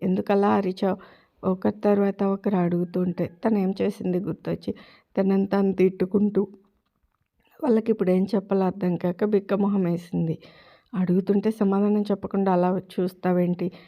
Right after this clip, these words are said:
ఎందుకు అరిచావు?" టెన్షన్గా అడుగుతున్న అభిని చూసి ఒక వెర్రి నవ్వు నవ్వి, "ఊరికే బావా, అరిస్తే మీరు ఎలా రియాక్ట్ అవుతారో చూద్దామని.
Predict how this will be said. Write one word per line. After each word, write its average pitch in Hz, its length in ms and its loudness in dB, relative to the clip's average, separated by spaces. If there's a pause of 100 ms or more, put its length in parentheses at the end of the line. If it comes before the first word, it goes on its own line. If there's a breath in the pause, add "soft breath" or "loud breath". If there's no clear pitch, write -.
(260 loud breath)
ఎందుకు 185 360 0
అరిచావు?" 190 420 0 (260)
టెన్షన్గా 185 560 0
అడుగుతున్న 202 440 0
అభిని 180 400 0
చూసి 185 340 -4 (460 loud breath)
ఒక 240 180 -2
వెర్రి 190 320 2
నవ్వు 190 260 0
నవ్వి, 180 360 0 (160)
"ఊరికే 185 360 -2
బావా, 175 340 0 (240)
అరిస్తే 170 500 -4 (480 loud breath)
మీరు 240 200 2
ఎలా 185 260 4
రియాక్ట్ 190 400 0
అవుతారో 185 400 0
చూద్దామని. 208 680 2